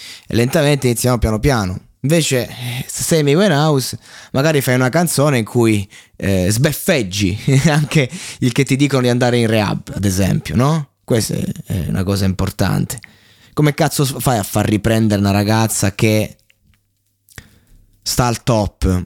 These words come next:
ma è completamente un flop la sua vita?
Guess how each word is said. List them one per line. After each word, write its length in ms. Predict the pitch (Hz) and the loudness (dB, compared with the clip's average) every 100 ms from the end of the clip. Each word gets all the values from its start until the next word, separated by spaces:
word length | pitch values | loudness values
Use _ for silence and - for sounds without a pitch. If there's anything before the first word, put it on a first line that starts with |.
| - | -6
ma 240 | - 101 101 | 0 0 0
è 200 | - 107 - | -2 -2 -2
completamente 840 | 113 107 107 110 117 107 107 - - - - _ _ - | 0 0 0 0 0 0 -2 -4 -12 -20 -20 _ _ -4
un 200 | 123 117 | 0 0
flop 420 | - 135 107 - | 2 0 0 -2
la 100 | 107 | -2
sua 180 | 95 95 | 0 2
vita? 480 | 92 90 135 180 | 2 2 2 0